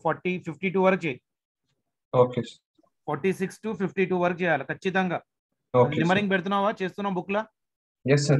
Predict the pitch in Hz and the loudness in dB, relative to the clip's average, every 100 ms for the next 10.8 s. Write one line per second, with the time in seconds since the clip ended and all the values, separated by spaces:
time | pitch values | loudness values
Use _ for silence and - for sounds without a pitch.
0 | - 113 - 120 - - - _ _ - | 2 0 0 -2 -2 -14 -18 _ _ -8
1 | - 185 156 - - 156 156 165 170 170 | -2 0 0 -2 -4 -2 -2 2 4 4
2 | 180 165 165 170 170 202 180 170 180 170 | 2 -2 0 -2 -2 -4 -4 -2 -2 -4
3 | 135 - _ _ _ _ 131 123 - - | -8 -18 _ _ _ _ 2 2 0 -10
4 | - - - 113 110 - - - 123 131 | -14 -10 -2 0 0 -2 -6 0 4 6
5 | 143 143 143 _ _ - - 127 135 147 | 6 4 0 _ _ -10 0 2 4 2
6 | 139 127 120 110 113 120 131 135 - 143 | 0 0 2 2 4 2 2 -2 -2 -2
7 | 139 - 131 135 - - - 120 123 143 | 0 2 2 2 -6 -14 -4 -4 -2 -4
8 | 139 117 117 110 110 135 143 - 131 113 | -4 -4 -4 -4 -6 -8 -10 -18 -18 -16
9 | 131 151 160 180 196 196 185 143 - 180 | -12 -6 -2 0 2 2 4 2 2 0
10 | 190 175 185 180 175 165 190 202 | 0 0 0 0 2 2 0 -4